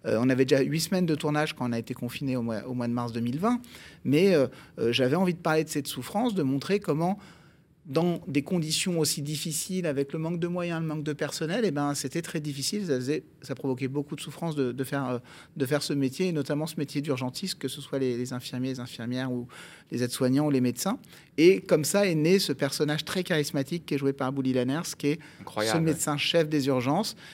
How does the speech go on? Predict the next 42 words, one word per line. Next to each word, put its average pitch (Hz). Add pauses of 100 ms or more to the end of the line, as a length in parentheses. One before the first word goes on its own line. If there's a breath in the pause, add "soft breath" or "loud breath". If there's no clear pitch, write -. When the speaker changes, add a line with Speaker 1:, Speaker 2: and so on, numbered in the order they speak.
(640 loud breath)
Speaker 1:
eh -
ben, 151
qui 139
va, 170
euh, 143
débarquer 165
en 147
médecine 160
interne 175
parce 135
que, 147
en 147
effet, 160
il 185
y -
a 156
une 143
canalisation 151
qui 151
pète 160
au 143
début 135
de, 139
de, 143
de, 135
de, 131
du 135
premier 143
épisode. 143
Il 143
y 143
a -
une 147
inondation 147
dans 147
les 131
urgences 131
et -
au 151
lieu 147
de 143
dire « 143